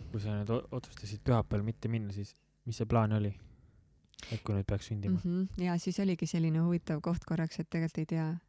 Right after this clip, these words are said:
Speaker 2: mis, mis me siis teeme. Minul oli see koht, et tegelikult ma ei tea täpselt, mis ma teen. Et kui nüüd peaks kohe peale hakkama. Ja see oli jälle see vajalik protsess, sest me käisime nagu kõik need, äh, võimalikkused läbi.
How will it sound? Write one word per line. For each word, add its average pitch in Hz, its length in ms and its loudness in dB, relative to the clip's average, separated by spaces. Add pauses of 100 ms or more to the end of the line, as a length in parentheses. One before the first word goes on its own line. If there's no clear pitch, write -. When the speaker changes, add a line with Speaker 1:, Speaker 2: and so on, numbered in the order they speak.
(260)
Speaker 2:
mis, 175 280 -2
mis 180 140 -2
me 180 100 2
siis 165 180 -2
teeme. 160 320 0
Minul 170 320 2
oli 165 120 0
see 165 140 0
koht, 165 220 -4
et 175 80 -6
tegelikult 180 320 -2
ma 160 80 0
ei - 40 -4
tea 165 240 0
täpselt, - 360 -6
mis 170 120 -2
ma 180 120 0
teen. 156 240 -2 (1040)
Et 202 120 -4
kui 180 140 2
nüüd 180 160 4
peaks - 240 -4
kohe 170 240 2
peale 160 240 0
hakkama. 151 380 -2 (280)
Ja 175 240 2
see 170 160 0
oli 165 120 2
jälle 170 220 2
see 170 140 -4
vajalik 175 340 0
protsess, - 600 -4
sest - 400 -4
me 165 80 0
käisime 175 460 0
nagu 160 220 -2
kõik 180 240 -2
need, - 320 -4
äh, 160 640 -2
võimalikkused 175 840 2
läbi. 170 340 0